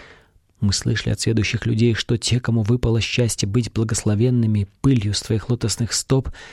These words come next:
не стремятся занять даже самый высокий пост во Вселенной, пост Господа Брахмы, и не хотят владычествовать на райских планетах или на Земле.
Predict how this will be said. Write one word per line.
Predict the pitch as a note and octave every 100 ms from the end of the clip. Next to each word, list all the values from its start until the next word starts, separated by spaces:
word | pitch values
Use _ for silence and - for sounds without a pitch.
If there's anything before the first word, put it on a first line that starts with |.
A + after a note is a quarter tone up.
| - -
не | C3+ C3+
стремятся | - C3 D3 C#3 - C3+
занять | A#2 B2+ C#3+ C3 A2+
даже | B2+ B2
самый | - D#3+ D#3+ C#3+
высокий | D3 E3 C#3 D3
пост | - - C#3+ - -
во | A2+
Вселенной, | - C#3 A#2 G2+ F#2+ - - -
пост | - B2+ A2+
Господа | C3+ - - B2
Брахмы, | A2+ B2 B2+ - G#2+ F#2 - - -
и | D3
не | D3+ D3+
хотят | - C#3 - D#3 C3 -
владычествовать | A#2 A#2 B2+ - - - G#2+ -
на | A2+
райских | A#2+ - A#2+ -
планетах | A2+ A2 C3+ C3 A#2 B2
или | A#2+
на | A#2
Земле. | A2 G#2 A2+ C3